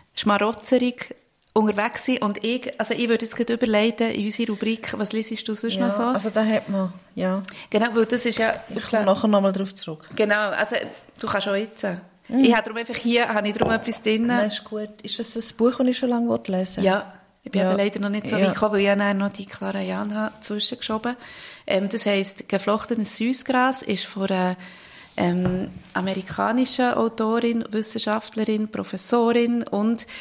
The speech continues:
Speaker 1: sie ist vom Pot-, oh Jesus Gott, Potawatomi Nation, das ist so eine indigene, also ein indigener Stamm, irgendwie, wo sie abstammt.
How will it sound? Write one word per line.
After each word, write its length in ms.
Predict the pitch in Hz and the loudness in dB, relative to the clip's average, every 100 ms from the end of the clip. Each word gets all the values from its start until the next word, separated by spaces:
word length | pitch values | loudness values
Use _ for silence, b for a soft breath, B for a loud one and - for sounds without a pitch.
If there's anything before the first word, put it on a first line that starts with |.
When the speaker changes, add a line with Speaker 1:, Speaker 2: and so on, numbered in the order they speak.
| B - | B -4
Speaker 1:
sie 200 | 233 233 | 2 2
ist 140 | - | 2
vom 340 | - 202 196 - - _ _ _ _ _ _ _ - | 0 0 -2 -4 -20 _ _ _ _ _ _ _ -12
Pot-, 280 | - 214 - - _ _ _ - 196 | -4 -4 -4 -20 _ _ _ -6 -2
oh 80 | 180 | 0
Jesus 340 | 185 - - | -2 -4 -4
Gott, 300 | 190 190 - - | -2 -2 -4 -12
Potawatomi 1120 | - 208 - 202 196 190 190 - 208 208 214 | -2 -2 0 -2 0 -2 -4 -4 -2 2 2
Nation, 560 | 196 202 214 - 196 180 | 2 0 0 0 0 -2
das 200 | 196 202 | -4 -4
ist 140 | 190 185 | -4 -4
so 140 | 190 | -4
eine 340 | 185 190 185 185 B B - | -2 0 -2 -4 B B -2
indigene, 880 | 185 185 180 180 185 208 202 196 | -2 -2 0 4 4 2 2 0
also 160 | 180 190 | 0 0
ein 60 | 185 | -2
indigener 440 | 180 185 190 185 | -2 0 0 0
Stamm, 520 | - 170 190 190 160 196 | 0 0 2 2 0 -2
irgendwie, 380 | 185 180 185 | -4 0 -2
wo 80 | 180 | -2
sie 240 | 175 185 185 | -4 -4 -4
abstammt. 540 | 190 - 196 220 | -4 -4 -2 -2